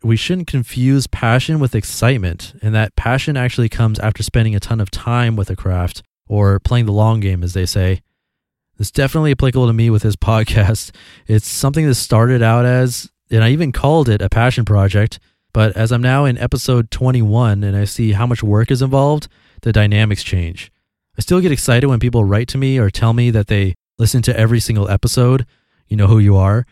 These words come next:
But the passion and drive back when this was just an idea was a different thing. For me now, it's really about sticking with it,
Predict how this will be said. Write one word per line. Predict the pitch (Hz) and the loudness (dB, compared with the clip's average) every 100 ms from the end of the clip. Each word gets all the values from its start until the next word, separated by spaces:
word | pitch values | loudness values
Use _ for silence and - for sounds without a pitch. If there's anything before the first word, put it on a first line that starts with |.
| _ _ - | _ _ -6
But | 123 | -2
the | 127 113 113 _ - | 0 0 -2 _ -4
passion | - 127 147 160 | -2 -2 -2 -2
and | 151 117 | -2 -2
drive | 101 107 110 117 98 95 | -2 0 2 2 0 0
back | 101 104 | -2 0
when | 110 101 | 0 0
this | 107 - | -2 -2
was | 95 | -2
just | - 101 | -2 -2
an | 107 | -2
idea | 95 95 104 113 | -2 0 0 2
was | 101 | 0
a | 92 | 0
different | 104 101 | 0 0
thing. | 90 113 107 82 - _ _ _ _ _ | 0 0 0 -2 -12 _ _ _ _ _
For | - | -2
me | 123 | 0
now, | 127 127 135 | 2 2 2
it's | 123 | 2
really | 120 120 | 2 2
about | 123 113 107 - | 2 2 0 -4
sticking | - - 120 123 | -6 -4 -2 0
with | 123 117 | 0 2
it, | 120 123 | 0 0